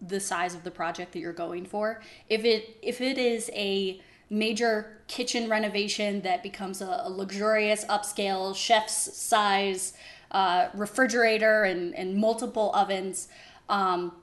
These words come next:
it's gonna cost a lot of money. So you may want to consider that, "I'm gonna be living here for the next fifteen years."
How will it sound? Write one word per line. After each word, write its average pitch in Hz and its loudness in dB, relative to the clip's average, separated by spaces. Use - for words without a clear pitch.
it's 214 2
gonna 262 4
cost 254 4
a 247 4
lot 220 8
of 202 -4
money. 208 -2
So 233 -2
you 226 -2
may 226 2
want 220 0
to 208 -6
consider 214 -4
that, 196 2
"I'm 247 0
gonna 240 2
be 226 -4
living 220 0
here 190 -4
for 190 -12
the 196 -4
next 190 -6
fifteen 196 -4
years." - -8